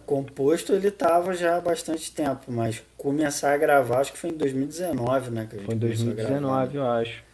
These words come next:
Speaker 2: Acho que
Speaker 1: Aí
Speaker 2: foi
Speaker 1: depois
Speaker 2: dois mil e dezenove
Speaker 1: mais um
Speaker 2: mesmo.
Speaker 1: ano mixando, foi uma luta aí.
Speaker 2: É.
Speaker 1: Depois arte, depois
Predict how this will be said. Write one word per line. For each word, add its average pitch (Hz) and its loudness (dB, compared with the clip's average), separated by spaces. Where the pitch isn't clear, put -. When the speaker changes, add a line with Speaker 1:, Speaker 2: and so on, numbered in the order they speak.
Speaker 2:
Acho 110 -10
que 113 -8
Speaker 1:
Aí 113 0
Speaker 2:
foi 117 2
Speaker 1:
depois 123 2
Speaker 2:
dois 123 2
mil - 4
e 147 6
dezenove - -
Speaker 1:
mais 143 4
um 147 2
Speaker 2:
mesmo. 135 4
Speaker 1:
ano 143 4
mixando, 135 0
foi 123 -10
uma 135 -4
luta 131 -4
aí. 117 -2
Speaker 2:
É. 104 0
Speaker 1:
Depois 117 -2
arte, 120 -2
depois 110 -10